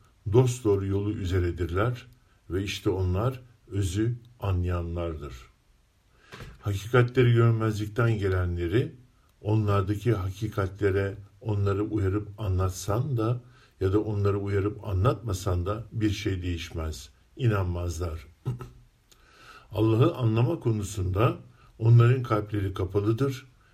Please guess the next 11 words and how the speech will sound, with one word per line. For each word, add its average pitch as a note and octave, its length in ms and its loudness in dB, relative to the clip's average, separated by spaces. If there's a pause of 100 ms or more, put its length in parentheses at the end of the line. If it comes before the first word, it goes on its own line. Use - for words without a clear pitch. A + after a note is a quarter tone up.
(160)
ve G2 60 0
onların G#2 540 2
işitmeleri G2 840 -2 (280)
ve G2 60 -2
onların G#2 500 0
görmeleri F#2 600 -2
perdelidir F#2+ 760 0 (340)
ve F2 40 -2
onlar G2+ 520 0 (300)
acı G2+ 380 -2
sıkıntılardadır. F2+ 960 -6